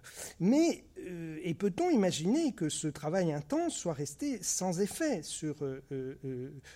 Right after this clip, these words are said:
euh, son œuvre, sur sa vocation, sur, finalement, ses idées nouvelles ? Là, il y a des traces patentes, mais est-ce que le peintre abstrait, c'est, je voudrais pousser la réflexion jusqu'au bout, ce peintre,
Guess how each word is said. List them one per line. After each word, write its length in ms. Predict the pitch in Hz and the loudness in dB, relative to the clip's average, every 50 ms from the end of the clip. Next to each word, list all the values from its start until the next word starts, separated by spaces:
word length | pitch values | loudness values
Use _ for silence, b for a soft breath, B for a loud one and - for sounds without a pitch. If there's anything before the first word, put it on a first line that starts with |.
| B B - | B B -8
euh, 140 | 139 131 - 147 | -8 -8 -8 -8
son 360 | 123 - - 151 147 156 170 | -10 -8 -6 -2 0 0 2
œuvre, 320 | 202 247 302 320 320 - - | 2 2 0 0 -2 -2 -4
sur 260 | - - 160 - - | -6 -4 -4 -4 -4
sa 340 | - - - 139 135 135 127 B B B B B B | -4 -4 -4 -4 -6 -6 -8 B B B B B B
vocation, 920 | 135 117 139 185 180 185 - 180 143 - - - - 240 269 311 311 311 294 | -10 -4 -2 -2 -2 -2 -2 -4 -2 -2 -4 -6 -6 -6 -6 -4 -4 -6 -8
sur, 420 | - - - 170 151 135 147 - | -8 -10 -10 -8 -8 -8 -8 -10
finalement, 380 | - - 170 175 185 214 240 214 | -10 -8 -6 -4 -2 -2 0 0
ses 340 | - - 160 143 147 180 | 0 0 -2 -2 -2 -2
idées 220 | 190 160 175 180 160 | 0 2 2 2 4
nouvelles ? 640 | 147 165 170 156 214 277 302 320 277 214 160 143 - B B B B B B B 131 | 2 2 2 2 2 2 2 2 2 2 0 -2 -4 B B B B B B B -6
Là, 500 | 131 156 180 180 185 180 160 143 135 - | -2 0 2 2 4 4 2 2 0 -4
il 120 | 143 131 | -6 -6
y 60 | 143 139 | -4 -4
a 40 | |
des 140 | 139 143 131 | -4 -4 -6
traces 320 | - - - 170 - - - | -6 -6 -4 -2 -2 -2 -2
patentes, 580 | - 185 - - - 294 311 320 285 - - | -2 -4 -4 -2 -2 0 0 0 0 0 0
mais 140 | 208 190 180 | 2 2 2
est-ce 260 | 180 - 226 220 - | 2 0 -2 -4 -2
que 80 | - 339 | -2 -2
le 120 | 277 220 | -2 -2
peintre 500 | 170 - - 311 330 359 320 - - 190 | -2 -4 -2 0 0 0 0 -2 -4 -6
abstrait, 460 | 180 - - - - - 185 160 143 | -6 -6 -8 -8 -4 0 0 0 0
c'est, 200 | - - - 135 | -2 -4 -8 -8
je 80 | 139 147 | -10 -8
voudrais 220 | 151 175 196 190 | -4 -2 -2 -2
pousser 420 | 180 - 196 165 - - - 220 208 | -2 -2 -4 -6 -6 -4 -2 -2 0
la 100 | 185 143 | 0 -2
réflexion 520 | - 143 - - 147 - - - 208 185 | -2 -4 -6 -8 -8 -10 -6 -4 -2 -2
jusqu'au 340 | 165 139 123 - - 175 196 | -2 -4 -8 -6 -2 -2 -2
bout, 240 | 233 302 302 302 262 | 0 2 2 2 0
ce 160 | - - 143 | 0 -4 -6
peintre, 460 | 135 - - 196 196 175 - - - | -6 -2 2 2 2 2 0 -2 -8